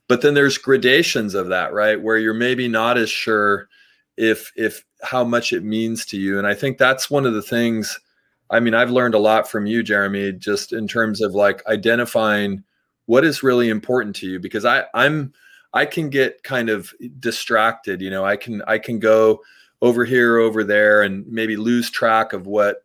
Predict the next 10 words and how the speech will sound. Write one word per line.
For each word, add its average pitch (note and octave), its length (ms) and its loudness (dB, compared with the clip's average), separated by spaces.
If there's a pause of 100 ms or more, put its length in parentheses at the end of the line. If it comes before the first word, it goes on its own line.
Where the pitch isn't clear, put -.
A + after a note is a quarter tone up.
(100)
um, F#2 440 -8 (220)
you G#2+ 80 -8
know, G2 160 -2
a F#2+ 40 0
primary A2+ 600 0
goal G2 420 0
is G2 320 -2
or F#2 140 -4
a F2+ 60 -2
real, G#2 480 -2